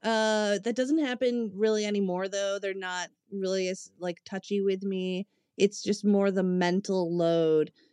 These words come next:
of the constant dialogue, the constant chatter. "Mommy, mommy, mommy.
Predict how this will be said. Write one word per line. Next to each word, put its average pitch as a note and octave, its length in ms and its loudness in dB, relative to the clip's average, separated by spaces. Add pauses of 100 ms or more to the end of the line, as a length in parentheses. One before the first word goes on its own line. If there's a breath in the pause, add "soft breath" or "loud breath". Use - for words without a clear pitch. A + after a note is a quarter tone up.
(220 soft breath)
of E3+ 440 2
the F3+ 80 -2
constant F#3+ 840 -4
dialogue, D#3 560 -2
the E3 80 -10
constant F3 460 -10
chatter. D#3 340 -2
"Mommy, G3+ 360 2
mommy, G#3 280 0
mommy. G#3+ 300 -2